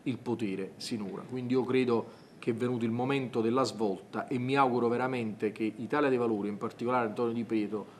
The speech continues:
comprendano che una crisi anche del partito è una grande opportunità se uno ha voglia e coraggio di coglierla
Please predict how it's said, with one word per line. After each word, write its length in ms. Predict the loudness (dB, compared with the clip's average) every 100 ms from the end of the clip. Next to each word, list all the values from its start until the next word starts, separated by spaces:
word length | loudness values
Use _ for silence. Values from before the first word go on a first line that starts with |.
| -12
comprendano 760 | 2 2 2 0 0 0 -2 -2
che 180 | -2 -2 -6 -20 -20 -20 -6
una 260 | 0 4 4
crisi 540 | 4 0 -2 -4 -4 -6 -20 -20 -20 -20 -2
anche 360 | 2 2 2 2
del 140 | 0
partito 540 | 0 -4 -4 -6 -2 -2
è 20 |
una 180 | 0 0
grande 360 | 2 2 2
opportunità 840 | 0 0 -6 -6 -6 -4 0 0 0
se 140 | -2
uno 240 | -2 0
ha 40 | -2
voglia 680 | 4 6 6 4 0 0 -6
e 160 | -8
coraggio 500 | -2 2 2 2 -2
di 120 | -2
coglierla 880 | 0 -2 -2 -4 -4 -2 -2 -4 -16